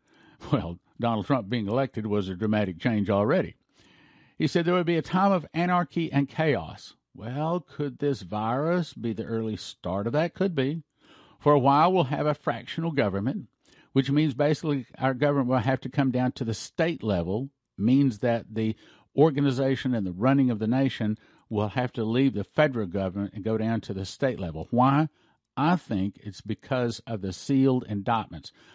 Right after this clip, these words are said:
I believe it's over a hundred thousand bad guys being arrested. That's what's going on. In other words,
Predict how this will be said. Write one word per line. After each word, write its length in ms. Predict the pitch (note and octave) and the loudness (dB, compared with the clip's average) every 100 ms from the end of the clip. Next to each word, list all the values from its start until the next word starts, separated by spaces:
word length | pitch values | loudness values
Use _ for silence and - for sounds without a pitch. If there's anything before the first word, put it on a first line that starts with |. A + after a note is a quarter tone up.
| _ - | _ 0
I 140 | D3+ | 0
believe 240 | D3 C3 | 4 2
it's 120 | A2+ - | 2 0
over 200 | A2+ F#2+ | 0 0
a 20 | |
hundred 300 | C#3+ C3+ - | 2 0 0
thousand 420 | C#3 C3 A#2+ G#2 | 0 0 -2 -4
bad 260 | C3+ D3 A#2 | 0 0 0
guys 520 | G#2 F#2 F#2+ G#2 - _ _ | -4 -2 -4 -6 -8 _ _
being 160 | A#2 A2 | -6 -4
arrested. 540 | G2+ C#3 C#3 - C2 - - | -2 0 -2 -6 -16 -16 -6
That's 380 | C#3+ - - | -6 -6 -16
what's 200 | - G#2+ | -8 -8
going 300 | - A2+ F#2+ | -6 -4 -2
on. 240 | A2+ A#2 D#2 _ _ - | 0 -2 -4 _ _ -8
In 100 | G#2 | -2
other 140 | B2+ | 0
words, 300 | A2 A2 G2+ | 0 -2 -4